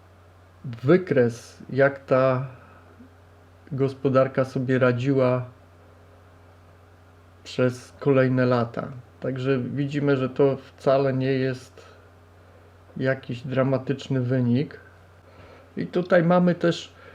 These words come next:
przyczyny tego, dla-, dlaczego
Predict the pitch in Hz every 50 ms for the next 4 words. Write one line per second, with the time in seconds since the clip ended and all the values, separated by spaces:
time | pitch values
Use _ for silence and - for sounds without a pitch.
0 | - - - - - - - - - - - - - - - - 165 - - -
1 | 220 202 185 175 156 139 - 156 151 147 143 147 143 139 135 135 139 139 139 -
2 | - - - - 139 139 135 139 - 165 151 147 143 151 147 143 139 143 113